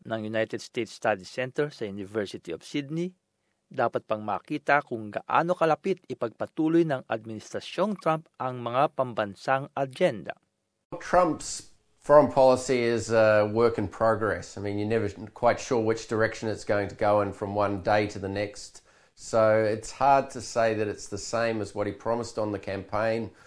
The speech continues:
Speaker 2: or in his inaugural address. Uh, there's been twists and turns, particularly on China.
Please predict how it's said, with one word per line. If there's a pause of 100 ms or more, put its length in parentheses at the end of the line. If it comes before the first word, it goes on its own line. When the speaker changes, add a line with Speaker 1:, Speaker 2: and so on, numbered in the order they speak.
(140)
Speaker 2:
or
in
his
inaugural
address. (160)
Uh,
there's
been
twists
and
turns,
particularly
on
China.